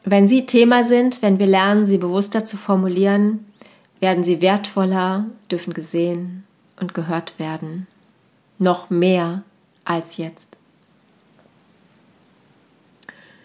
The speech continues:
Vielleicht magst du etwas über deine Erfahrungen oder Beobachtungen über, äh, Emotionen teilen. Schreib gern unter dem Pod-,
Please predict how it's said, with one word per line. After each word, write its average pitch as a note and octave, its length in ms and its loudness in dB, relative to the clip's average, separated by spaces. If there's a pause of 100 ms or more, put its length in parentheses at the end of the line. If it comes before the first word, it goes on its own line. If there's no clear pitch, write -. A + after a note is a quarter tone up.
(260)
Vielleicht G#3 680 0 (600)
magst A3+ 320 0
du A#3+ 60 0
etwas G#3+ 400 -2
über G3+ 160 0
deine F#3+ 260 0
Erfahrungen A3 640 0
oder F#3 180 0
Beobachtungen G3 880 0
über, F3+ 460 -6 (500)
äh, F3+ 380 -8 (180)
Emotionen F#3 760 -2
teilen. G3 580 -2 (720)
Schreib G3+ 320 -2
gern A#3+ 240 2
unter G#3+ 200 0
dem F#3 160 0
Pod-, A3 300 -4